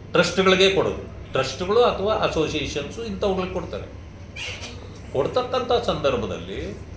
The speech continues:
ನೀವು ಯಾವುದಕ್ಕೆ ಇದನ್ನು ಮಾಡ್ತೀರಿ? ಈಗ ನಿನ್ನೆ ಆಗಿರೋದು,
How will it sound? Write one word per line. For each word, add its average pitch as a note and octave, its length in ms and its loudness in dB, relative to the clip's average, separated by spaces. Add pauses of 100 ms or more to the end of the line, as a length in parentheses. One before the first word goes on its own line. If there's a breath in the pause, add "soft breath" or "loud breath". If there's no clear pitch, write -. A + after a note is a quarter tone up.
(500)
ನೀವು G3+ 460 2
ಯಾವುದಕ್ಕೆ F#3 640 6
ಇದನ್ನು F3+ 200 2
ಮಾಡ್ತೀರಿ? C3 360 2
ಈಗ F3+ 300 2
ನಿನ್ನೆ F3 500 4
ಆಗಿರೋದು, B2+ 520 0